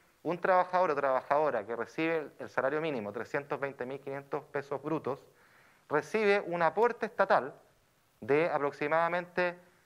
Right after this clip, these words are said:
cuarenta y cinco mil pesos, que lo deja y la deja en una situación de un ingreso bruto de trescientos sesenta y seis mil pesos aproximadamente, ¿ya? Ese es un mecanismo que permite aumentar el ingreso, por eso un ingreso mínimo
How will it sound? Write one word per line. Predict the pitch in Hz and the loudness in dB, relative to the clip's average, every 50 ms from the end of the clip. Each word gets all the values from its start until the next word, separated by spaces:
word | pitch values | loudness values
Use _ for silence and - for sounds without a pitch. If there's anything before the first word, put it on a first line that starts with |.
| _ _ _ _ | _ _ _ _
cuarenta | - 139 135 139 139 - 139 | 2 2 2 2 0 -2 -4
y | 131 | -4
cinco | - - 202 214 208 - 214 | -2 -2 -2 -2 0 -2 -2
mil | 196 196 | -2 -2
pesos, | 196 - - 123 - - - 170 208 - _ _ _ _ _ _ _ _ _ _ _ | -2 0 0 0 0 -2 -6 -8 -8 -10 _ _ _ _ _ _ _ _ _ _ _
que | - 147 | -2 0
lo | 151 170 165 160 | 2 2 4 4
deja | 165 185 214 208 - - 214 | 4 4 2 2 0 0 0
y | 208 | 2
la | 180 170 170 | 2 2 2
deja | 190 196 185 - | 2 0 0 -2
en | 202 190 | -2 -2
una | 185 185 | -2 -2
situación | 180 180 165 160 160 151 - - 180 185 190 196 - - _ _ _ | -4 -2 -4 -4 -4 -2 0 2 2 2 2 -2 -10 -20 _ _ _
de | - 120 139 143 151 165 170 - - | -10 -2 0 2 2 2 0 -2 -4
un | 151 151 | -6 -4
ingreso | 156 151 151 147 165 160 - 160 | -4 -4 -2 -2 -4 -2 -4 -4
bruto | 147 170 180 175 175 | -2 -2 -2 0 -2
de | 170 | -2
trescientos | 165 160 147 - - - 190 190 190 196 180 | -2 -4 -8 -4 -2 -2 -2 0 -2 -6 -8
sesenta | - 165 - - 185 185 185 185 | -8 -6 -4 -4 -4 -4 -4 -4
y | 180 | -6
seis | 175 - 185 175 | -4 -4 -4 -4
mil | 175 175 170 | -4 -6 -8
pesos | 175 - 170 165 160 - 175 165 - - - - - _ _ _ _ | -4 -4 -4 -4 -4 -6 -8 -8 -8 -12 -20 -20 -20 _ _ _ _
aproximadamente, | - 143 139 156 147 - - 143 156 151 151 139 107 85 - - - _ _ _ _ _ _ _ _ _ | -4 -2 0 -2 -2 -4 -4 -2 0 0 0 0 -2 -6 -10 -16 -20 _ _ _ _ _ _ _ _ _
¿ya? | - 143 - - - _ _ _ | -10 -10 -10 -14 -20 _ _ _
Ese | - 175 190 220 | -4 0 0 0
es | 220 - | 0 2
un | - 226 208 | 0 2 2
mecanismo | 202 202 170 175 165 185 233 240 202 170 160 165 156 | 2 2 4 2 2 2 0 -2 -2 0 -2 0 0
que | 160 143 | 0 0
permite | 151 147 143 160 180 190 196 196 185 | 0 0 0 -2 -2 0 0 0 0
aumentar | - 151 151 151 147 143 143 - - 226 233 - | 0 -2 0 0 -2 -4 -2 0 0 0 2 0
el | 202 202 | -4 -6
ingreso, | 214 226 226 196 147 - 151 | -4 0 0 0 0 0 -2
por | 127 151 | -2 -2
eso | 180 - 214 | -2 -2 -4
un | 202 | -4
ingreso | 190 180 170 190 185 190 - 185 | -4 -2 0 -2 -2 0 -2 -2
mínimo | 180 190 196 202 196 196 202 190 | -2 -2 -2 0 0 0 0 0